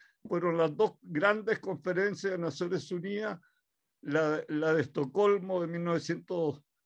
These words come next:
setenta y dos, que, que aprobó veintiséis principios, si mal no me equivoco, de,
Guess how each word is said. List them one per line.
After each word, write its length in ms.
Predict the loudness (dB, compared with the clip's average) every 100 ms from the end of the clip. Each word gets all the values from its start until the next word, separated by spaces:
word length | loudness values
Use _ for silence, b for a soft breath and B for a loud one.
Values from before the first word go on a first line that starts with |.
| _ _
setenta 640 | _ -4 0 0 0 4 4
y 80 |
dos, 340 | 4 4 2 0
que, 180 | -6 -10 -10 -18 -12 -10 -2
que 80 | 0
aprobó 500 | 2 2 2 2 2
veintiséis 760 | 4 2 -2 -4 -2 2 2 0 -4
principios, 640 | -4 -2 -4 -4 -4 -4
si 140 | -6 -10 -8
mal 260 | -6 -4
no 120 | -4 -2
me 100 | -2
equivoco, 720 | -2 2 2 2 -4 -6 b b b _ _ _ -12
de, 640 | -8 -2 2 2 2 -2